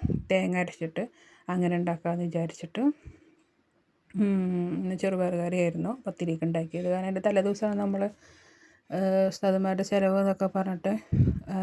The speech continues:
എന്താണ് ബിരിയാണിയൊക്കെ വെച്ചിട്ടുണ്ടായിരുന്നല്ലോ, അപ്പോൾ അതും കുറച്ച് ബാക്കി ഇരിക്കുന്നുണ്ട്. അപ്പോൾ പത്തിരിക്കുള്ള കറി ഇങ്ങനെ ആക്കാമെന്ന് വിചാരിച്ചിട്ട് പിന്നെ നമ്മൾ പ്രത്യേകിച്ചൊന്നും, ആ, വാങ്ങിച്ചിട്ടൊന്നും ഉണ്ടായിരുന്നില്ല.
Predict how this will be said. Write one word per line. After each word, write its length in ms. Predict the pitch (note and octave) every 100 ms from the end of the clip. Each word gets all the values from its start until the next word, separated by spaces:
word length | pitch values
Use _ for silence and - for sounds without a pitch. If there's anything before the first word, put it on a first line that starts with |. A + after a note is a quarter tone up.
| F#3
എന്താണ് 480 | F#3 F3+ F3+ F3+ F#3
ബിരിയാണിയൊക്കെ 520 | G3 G3 F#3+ F#3+ F#3+
വെച്ചിട്ടുണ്ടായിരുന്നല്ലോ, 760 | F#3+ F3 F3 F3+ F3 F3+ F3 F3
അപ്പോൾ 120 | F3
അതും 240 | F3 F3 F#3+
കുറച്ച് 240 | G3 -
ബാക്കി 360 | G3 F#3+ E3+ F#3
ഇരിക്കുന്നുണ്ട്. 540 | F#3 - F3+ E3+ E3+ A3 - - - - - - - -
അപ്പോൾ 240 | - F#3+ A3+ - -
പത്തിരിക്കുള്ള 580 | F3+ - F3+ A3 G#3+ G#3+
കറി 200 | G#3 A3+ - - -
ഇങ്ങനെ 260 | F#3+ G3 F#3+
ആക്കാമെന്ന് 440 | F#3+ - F#3 F#3
വിചാരിച്ചിട്ട് 440 | F3+ F3 E3+ E3+ E3
പിന്നെ 160 | F3+ F3
നമ്മൾ 200 | F3 F3
പ്രത്യേകിച്ചൊന്നും, 720 | E3 - E3 E3 F#3 E3+ G3+ - - - - _ -
ആ, 240 | F3+ E3+
വാങ്ങിച്ചിട്ടൊന്നും 640 | E3+ E3+ F3+ E3+ E3+ F3 F3
ഉണ്ടായിരുന്നില്ല. 560 | F3 E3 D#3+ E3+ E3